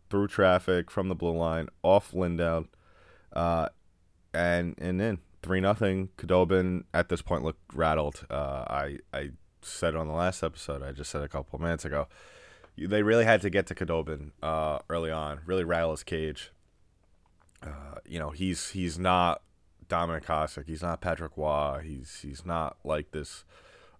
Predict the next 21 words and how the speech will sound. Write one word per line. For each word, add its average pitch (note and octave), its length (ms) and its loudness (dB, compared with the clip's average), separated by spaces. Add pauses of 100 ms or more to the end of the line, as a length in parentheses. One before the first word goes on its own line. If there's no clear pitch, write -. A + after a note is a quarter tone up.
other F#2 300 4
godly E2 640 2
goaltender D2+ 840 -2
that, D2+ 340 -2 (100)
that - 200 -6
is - 140 -10
gonna D2+ 140 -6
s-, - 420 -8
save D#2+ 380 -2
everything. C#2 420 -8
No, E2+ 380 0
I C2 60 -8
mean, D2 260 -10
he's E2 520 -6
human F#2+ 360 0
just E2+ 280 -6
like E2+ 140 -4
you F2+ 180 0
and F2 100 0
I. F#2 340 2 (540)
Um, B1 420 -8